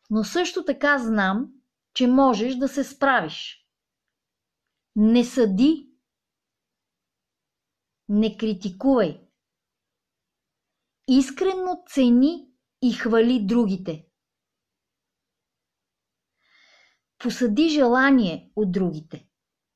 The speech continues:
И сега ще се поправя, като кажа: Направете го още днес,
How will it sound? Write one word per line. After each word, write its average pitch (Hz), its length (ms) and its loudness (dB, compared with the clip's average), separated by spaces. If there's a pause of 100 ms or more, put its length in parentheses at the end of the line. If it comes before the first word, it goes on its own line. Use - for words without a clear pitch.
(1600)
И 196 80 -12
сега 214 340 -4
ще 311 160 -8
се 247 240 -8
поправя, 220 760 -4 (240)
като 185 340 -14
кажа: 202 500 -4 (800)
Направете 185 640 -6
го 180 140 -6
още 185 360 -4
днес, 185 640 -4